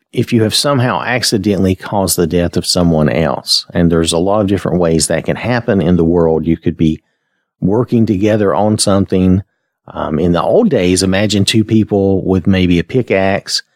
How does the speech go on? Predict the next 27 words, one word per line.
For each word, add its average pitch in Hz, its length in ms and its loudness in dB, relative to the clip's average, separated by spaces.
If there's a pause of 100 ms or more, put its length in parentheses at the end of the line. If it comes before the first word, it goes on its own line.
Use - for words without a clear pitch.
(240)
and 98 300 0
one 123 100 4
of 107 160 2
them 101 240 0
accidentally 107 560 -2
hits - 280 -2
the 92 140 2
other 80 200 0
because 90 360 -2
the 90 120 0
other 95 160 2
one 87 300 0 (340)
wanders 104 640 0
too 110 180 0
close. 113 520 0
They 92 180 -2
don't 98 180 -2
see - 200 0
each 104 240 2
other. 98 460 0 (760)
You 143 100 0
know, 87 300 0 (180)
we're 117 120 0
talking 151 280 0
about 107 320 0
accidental 87 880 0 (140)
death. - 380 -4